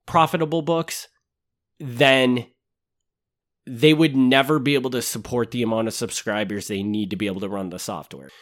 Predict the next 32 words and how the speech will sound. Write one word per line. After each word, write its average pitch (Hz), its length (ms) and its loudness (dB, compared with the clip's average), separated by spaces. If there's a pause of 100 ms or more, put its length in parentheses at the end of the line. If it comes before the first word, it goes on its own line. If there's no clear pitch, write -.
(180)
Or 147 200 6
they 147 140 6
would 139 140 2
have 135 240 0
to 120 160 -2
just - 360 -4
charge, 135 640 -4
charge 127 420 0
an 123 100 0
exuberant 113 760 -2
amount 107 580 0 (500)
to 147 100 4
have 120 240 0
access 110 440 -6
to 92 100 -14
the 82 100 -14
software. - 560 -18 (380)
So, 156 160 2
like, 143 180 6
most 180 200 6
of - 40 -2
these 180 160 2
softwares, 139 400 2
I 120 80 2
think, 123 220 -4
are 117 100 2
ninety-seven 107 640 -2
dollars 98 360 -4
a 107 40 -6
month 95 260 -6
right 90 240 -12
now. 78 240 -20